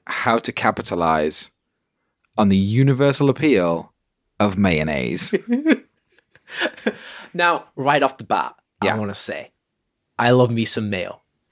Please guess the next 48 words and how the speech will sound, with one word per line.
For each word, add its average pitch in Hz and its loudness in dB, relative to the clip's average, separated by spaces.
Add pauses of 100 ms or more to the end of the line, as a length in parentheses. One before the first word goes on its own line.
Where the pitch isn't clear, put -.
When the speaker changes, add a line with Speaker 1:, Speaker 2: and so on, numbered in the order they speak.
Speaker 1:
Um, 92 0
I'm 110 2
a 95 -4
big - 0
Speaker 2:
I - 0
don't - 2 (140)
Speaker 1:
mayonnaise 185 0
Speaker 2:
know 190 4
Speaker 1:
fan. 175 2
Speaker 2:
what 180 2
they're 165 2
doing 165 0
in 156 0
the 147 2
Hellmann's 156 0
factory, 113 -4 (520)
but 127 -8
they're 120 2
making 139 0
some 131 -2
good 135 2
mayonnaise. 123 0 (180)
<laughs> - -20
Speaker 1:
They 120 4
truly 104 2
are. 85 2
They're 98 -2
making 101 -2
some 90 -4
really 87 0
delicious 82 -2
stuff 78 0
there. 73 -8 (300)
Speaker 2:
So 202 2
this, 202 0
this, 202 0
this 208 -2
article 220 2
goes 180 0
through 190 2
a 170 2
lot 185 4
of 156 -2
good 165 0
points, - 0
you 151 -2
know, 139 0
about 123 0